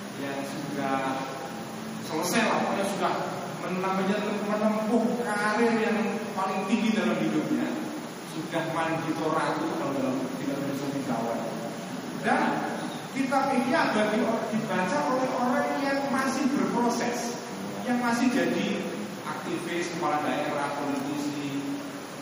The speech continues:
ketua organisasi Islam, menjadi, pokoknya masih terlibat dalam dunia sehari-hari. Nah, itu cara bacanya beda. Kalau bagi orang yang sudah selesai dengan dunia,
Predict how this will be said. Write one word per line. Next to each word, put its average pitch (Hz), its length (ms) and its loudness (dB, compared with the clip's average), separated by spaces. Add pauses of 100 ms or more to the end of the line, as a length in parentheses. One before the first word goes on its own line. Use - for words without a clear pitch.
(280)
ketua - 320 -2
organisasi - 480 -2 (160)
Islam, 135 640 -2
menjadi, 123 480 -2 (480)
pokoknya 247 320 -2
masih 247 320 4
terlibat 240 320 6
dalam 165 320 2
dunia 165 440 0
sehari-hari. 139 520 0 (160)
Nah, - 320 -4
itu 226 200 -4 (120)
cara 226 200 4
bacanya 226 280 0
beda. - 340 0 (540)
Kalau 247 280 2
bagi 190 280 4
orang 233 320 2
yang 247 160 2
sudah 226 280 0
selesai 208 480 -2
dengan 214 200 -2
dunia, - 360 -4